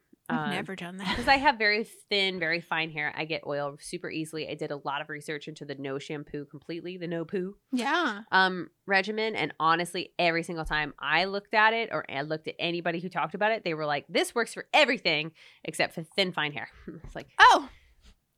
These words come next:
Speaker 2: golly gee, thanks.
Speaker 1: Yeah,
Speaker 2: So
Speaker 1: thanks.
Speaker 2: going fully shampoo free never worked for me, but finding something. So I, I got what my hairstylist suggested for me, which was the, um, the salon stuff.
Speaker 1: Yeah.
Speaker 2: Um,
Speaker 1: Mm-hmm.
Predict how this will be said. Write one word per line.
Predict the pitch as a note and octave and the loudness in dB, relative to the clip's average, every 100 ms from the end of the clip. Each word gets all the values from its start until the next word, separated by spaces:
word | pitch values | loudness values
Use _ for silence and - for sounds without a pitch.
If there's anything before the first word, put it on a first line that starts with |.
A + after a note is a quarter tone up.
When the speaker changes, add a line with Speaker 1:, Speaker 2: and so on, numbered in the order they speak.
| - | 6
Speaker 2:
golly | F4 F4 F#4 | 10 10 10
gee, | E4 F#4+ | 6 8
thanks. | G#4+ G4 A3+ C4+ | 10 8 6 2
Speaker 1:
Yeah, | A#3+ | 0
Speaker 2:
So | A#3+ B3 A3+ G#3+ | 4 4 6 4
Speaker 1:
thanks. | - E3+ D#3 | 0 -8 0
Speaker 2:
going | A#3+ B3 A3+ | 2 4 0
fully | - - A3+ A3+ C#4 | -6 -4 -2 0 0
shampoo | D#4 C4+ D4+ | -2 -2 -4
free | C4+ C#4+ | -4 -6
never | C#4 A#3+ | -4 -4
worked | G#3+ G#3+ | -4 -6
for | A#3+ | -6
me, | B3+ | -4
but | G#3+ - - | -2 -2 2
finding | F3 F3 F3 | 2 0 -4
something. | F#3 F3 - F3 E3 D#3+ - | -6 -6 -4 -6 -6 -10 -12
So | - D#3+ | -2 2
I, | D#3 E3+ - - | 2 2 -6 -8
I | E3 | -6
got | E3 C#3 | -4 -6
what | D3 | -8
my | C#3+ D3+ | -8 -8
hairstylist | C#3 D3+ - - - - - - - | -10 -12 -14 -14 -14 -18 -18 -16 -14
suggested | - D#3 - - - | -14 -12 -12 -12 -14
for | - | -12
me, | C#3+ C#3 C#3 | -10 -10 -10
which | D#3 - | -12 -12
was | D#3 - | -14 -12
the, | D3+ B2+ - | -10 -10 -8
um, | D3 C3+ - F3+ - - - - - - - - - - - - - | -6 -6 -10 -16 -20 -20 -20 -16 -14 -14 -14 -16 -16 -16 -18 -20 -20
the | A#2 | -16
salon | A#2+ C3+ F3+ | -14 -12 -12
stuff. | - - - _ - | -14 -18 -20 _ 0
Speaker 1:
Yeah. | A#3 G3+ F#3+ | 2 4 2
Speaker 2:
Um, | E3+ E3 D#3 | 2 4 4
Speaker 1:
Mm-hmm. | D3 | 2